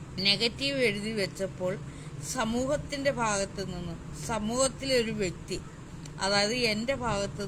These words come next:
നിന്നും ഇത്തരം കാര്യങ്ങൾ അയാൾക്ക് കിട്ടി. എന്തോ ഇഷ്ടമാണ് നാഗെ. എ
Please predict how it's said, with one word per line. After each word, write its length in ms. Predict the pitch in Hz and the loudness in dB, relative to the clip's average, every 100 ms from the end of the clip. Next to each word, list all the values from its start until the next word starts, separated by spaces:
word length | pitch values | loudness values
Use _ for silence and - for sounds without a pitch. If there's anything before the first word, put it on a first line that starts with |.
| 196 | -4
നിന്നും 260 | 185 180 208 - - - - | -4 -6 -6 -8 -8 -8 -8
ഇത്തരം 380 | - - 240 262 226 | -6 0 2 2 2
കാര്യങ്ങൾ 420 | 202 190 185 208 190 | 0 0 0 -2 0
അയാൾക്ക് 440 | 170 175 180 - - | 0 0 -2 -4 -6
കിട്ടി. 280 | 131 131 127 - - - 131 135 - - - 135 131 - 131 131 131 135 131 135 131 - - - - - - - - 202 | -6 -8 -8 -10 -8 -8 -8 -8 -8 -8 -8 -8 -8 -8 -8 -8 -8 -8 -8 -8 -8 -8 -10 -10 -8 -8 -8 -10 -4 -2
എന്തോ 300 | 190 190 196 151 - 135 170 | -2 -2 -2 -4 -6 -8 -4
ഇഷ്ടമാണ് 680 | 170 - - 214 185 170 165 165 | -4 -4 -4 -2 -2 -4 -4 -4
നാഗെ. 380 | 160 156 156 156 - - - - - - - | -4 -4 -6 -8 -8 -10 -10 -10 -10 -8 -4
എ 20 | 190 | -2